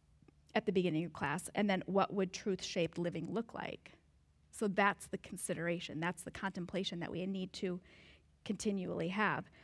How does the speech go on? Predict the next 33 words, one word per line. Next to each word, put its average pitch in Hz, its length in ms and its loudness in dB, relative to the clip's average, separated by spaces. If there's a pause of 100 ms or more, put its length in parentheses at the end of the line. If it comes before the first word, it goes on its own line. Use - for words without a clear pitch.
(360)
And 254 100 8
then 254 140 4
finally, 247 640 4 (1200)
I 226 100 6
think 226 340 2
this 240 280 6
is, 262 260 4 (140)
um, 208 220 6
one 214 200 4
of 214 80 4
the 214 80 2
questions 208 600 0
in 202 180 2
the, 196 300 2 (260)
um, 190 240 2
reflections 196 600 -2
for - 120 -4
you 185 160 0
to 196 100 -8
do 185 160 -2
after 147 280 -2
class, 262 420 0
that - 180 -2
you 185 400 0
<laughs> - 80 -20
can 208 220 0
do 220 120 4
after 208 220 -2
class. 202 380 -2 (480)
How 254 260 4
would 294 240 2
living 233 360 4
truthfully 208 1120 0